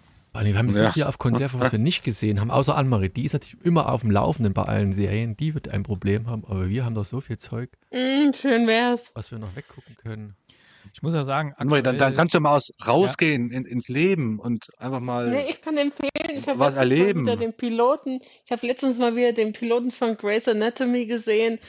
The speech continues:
Speaker 2: Okay,
Speaker 3: Auch,
Speaker 2: gut,
Speaker 3: äh,
Speaker 2: dann
Speaker 3: neunzehn Jahre später holt er einen immer noch so gut ab und so ein gutes, äh, so eine gute,
Speaker 2: Ja.
Speaker 3: ähm, Endszene.
Speaker 2: Dann,
Speaker 3: Ja.
Speaker 2: dann nicht rausgehen, das ist in Ordnung.
Speaker 3: Doch nicht bei dem Wetter.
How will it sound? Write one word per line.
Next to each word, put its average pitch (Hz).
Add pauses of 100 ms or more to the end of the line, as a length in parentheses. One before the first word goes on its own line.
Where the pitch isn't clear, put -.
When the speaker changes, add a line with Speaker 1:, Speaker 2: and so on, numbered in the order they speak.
(160)
Speaker 2:
Okay, 113
Speaker 3:
Auch, 202
Speaker 2:
gut, 165
Speaker 3:
äh, -
Speaker 2:
dann 202
Speaker 3:
neunzehn 240
Jahre 220
später 214
holt 226
er 214
einen 196
immer 208
noch 196
so 220
gut 196
ab 175
und 202
so 208
ein 220
gutes, 196
äh, 165
so 190
eine 190
gute, 190
Speaker 2:
Ja. -
Speaker 3:
ähm, - (240)
Endszene. 202
Speaker 2:
Dann, 180 (1040)
Speaker 3:
Ja. 135
Speaker 2:
dann 107
nicht 92
rausgehen, 76
das 82
ist -
in 76
Ordnung. 71 (1000)
Speaker 3:
Doch 170
nicht 180
bei 180
dem 175
Wetter. 175